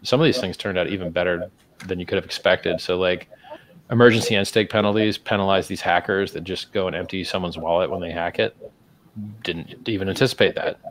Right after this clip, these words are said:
right? It was an extra benefit. Um, yeah, like, we,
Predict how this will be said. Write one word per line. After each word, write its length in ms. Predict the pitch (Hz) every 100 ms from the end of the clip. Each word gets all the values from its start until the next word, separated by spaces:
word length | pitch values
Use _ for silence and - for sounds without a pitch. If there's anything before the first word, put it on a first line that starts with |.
| -
right? 200 | 90 92
It 40 | 98
was 100 | 101
an 60 |
extra 280 | 95 95 101
benefit. 460 | 95 101 - - - _ - _ _ _ -
Um, 720 | 98 90 87 87 87 87 87 _ _ - _ _ -
yeah, 220 | 104 135
like, 400 | 92 87 - - - - - _ -
we, 140 | 107